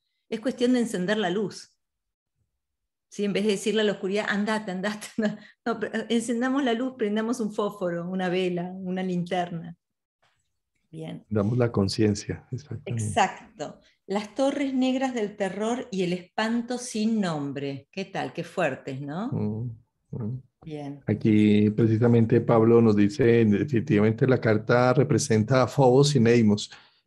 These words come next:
Speaker 2: eh, que es el miedo y el terror, un poco como los, <laughs> los
Speaker 1: Uh.
Speaker 2: ayudantes de Marte, ¿no? De
Speaker 1: El
Speaker 2: Ares.
Speaker 1: terror y el espanto, decía yo acá, totalmente. Y las columnas representan el traspaso de un mundo al otro,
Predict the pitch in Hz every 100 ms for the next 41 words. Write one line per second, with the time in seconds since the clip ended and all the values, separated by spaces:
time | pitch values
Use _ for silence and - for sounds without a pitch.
0 | _ _ - - 95 92 92 95 101 -
1 | 101 101 117 120 120 117 123 113 113 113
2 | 123 104 101 - 107 120 113 120 107 104
3 | 98 101 104 104 - - - 113 - _
4 | _ _ - - 117 110 113 147 123 123
5 | 117 110 110 - 101 104 147 117 101 101
6 | 101 101 - - 233 233 196 - - 170
7 | 156 147 151 151 151 160 156 151 147 151
8 | 147 151 151 175 170 147 139 - 156 -
9 | _ _ 185 185 190 214 214 240 269 226
10 | 180 175 202 208 214 208 196 185 196 202
11 | - 247 247 269 208 202 202 208 240 247
12 | 277 269 - 180 175 151 139 - 156 151